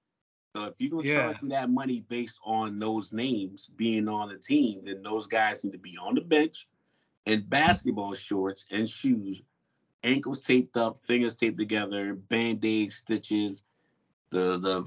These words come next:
Speaker 1: Richard Hamilton mask on, whatever, so they can play.
Speaker 2: <laughs>
Speaker 1: If they're not gonna play, and you know that prior to game time, you need to go ahead and tell the N B A, "We wanna enact our load management insurance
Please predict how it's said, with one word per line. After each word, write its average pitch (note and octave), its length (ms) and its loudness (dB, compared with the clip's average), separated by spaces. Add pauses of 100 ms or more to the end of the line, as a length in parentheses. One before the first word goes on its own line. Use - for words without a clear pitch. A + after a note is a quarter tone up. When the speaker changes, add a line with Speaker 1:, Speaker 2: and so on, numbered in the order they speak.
Speaker 1:
Richard A#2 460 6
Hamilton A2+ 640 2
mask A2 420 4
on, G2+ 360 0
whatever, G2 500 -6 (140)
so A2 120 -2
they D3+ 100 2
can - 200 -6
play. G#3 300 -6
Speaker 2:
<laughs> - 60 -8 (520)
Speaker 1:
If - 240 0
they're F#3+ 180 2
not G#3 240 -4
gonna D#3+ 240 2
play, B2+ 540 -2
and G2 160 -4
you D3 140 4
know C#3 300 4
that B2+ 300 0
prior A2+ 360 2
to A2+ 200 -8
game B2 320 -2
time, F2+ 380 -14 (600)
you F#2 140 -6
need G2 140 2
to G2+ 60 0
go G#2+ 200 2
ahead G#2+ 140 0
and G#2+ 100 -2
tell G#2+ 140 -2
the A2 120 2
N B2 120 2
B C#3+ 200 8
A, G#2 240 -4 (380)
"We G2 80 0
wanna G2+ 300 0
enact G#2+ 500 -2
our G#2+ 140 0
load G#2+ 320 2
management B2 440 2
insurance F#2 640 -6